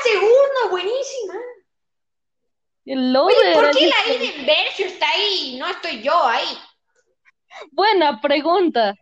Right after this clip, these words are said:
Speaker 2: A ver, espérate, me voy a
Speaker 1: Dale,
Speaker 2: salir
Speaker 1: por
Speaker 2: para
Speaker 1: ejemplo.
Speaker 2: tamponerme las cartas.
Speaker 1: Ay, quizás, güey, podías ponerte en, <laughs> justo yo les dije, "Emparejemos", y tú, "Voy a salir, pues, para equipar mi casa".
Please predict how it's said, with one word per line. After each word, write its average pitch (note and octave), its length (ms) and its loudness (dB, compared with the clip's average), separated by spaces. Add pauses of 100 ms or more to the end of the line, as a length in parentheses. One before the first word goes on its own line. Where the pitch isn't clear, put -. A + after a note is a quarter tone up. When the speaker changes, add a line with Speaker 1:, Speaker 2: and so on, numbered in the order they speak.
(500)
Speaker 2:
A C#4 80 -2
ver, D#4+ 160 4
espérate, E4 380 0
me D4+ 100 2
voy F4 140 2
a - 20 4
Speaker 1:
Dale, D#4 160 4
Speaker 2:
salir D4+ 140 2
Speaker 1:
por D#4+ 80 2
Speaker 2:
para C4 120 4
Speaker 1:
ejemplo. B3+ 180 0
Speaker 2:
tamponerme C4+ 460 0
las A#3 180 0
cartas. C#4 440 -4 (1400)
Speaker 1:
Ay, A3+ 280 -14
quizás, G#3+ 840 -8
güey, B3+ 240 -2
podías C4 360 -6
ponerte A#3+ 400 -16
en, G3+ 180 -18 (320)
<laughs> - 300 -20
justo - 400 2
yo - 80 4
les E4+ 300 2
dije, E4+ 340 0
"Emparejemos", D4 680 -2
y C4 100 -12
tú, E4 100 -10
"Voy D#4+ 280 0
a D#4 120 0
salir, D#4 440 -4
pues, - 320 -20
para B3 260 -4
equipar C#4+ 400 -8
mi A#3+ 100 -12
casa". B3+ 420 -6